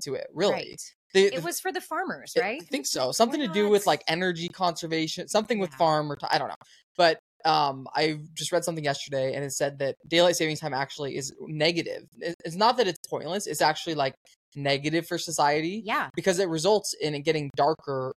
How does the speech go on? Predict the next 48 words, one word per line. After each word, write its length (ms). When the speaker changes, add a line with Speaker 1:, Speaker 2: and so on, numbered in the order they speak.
Speaker 1:
earlier 420
in 80
the 80
day. 160
Speaker 2:
Exactly. 480
Speaker 1:
Versus, 380
like, 220
morning 360
time 280
is 100
kinda 220
when 140
it's 520
supposed 260
to 60
be 80
dark. 480
Like, 140
Speaker 2:
Right. 160
Speaker 1:
if 100
it's 220
dark 240
in 40
the 60
morning, 240
like, 160
who 160
cares? 300
But 180
if 120
you, 220
if 160
kids 240
are 60
getting 180
home 160
from 160
school 380
and 80
it's 100
already 360
dark 200
out, 280
like, 160
that's 180
not 220
great 260
for 80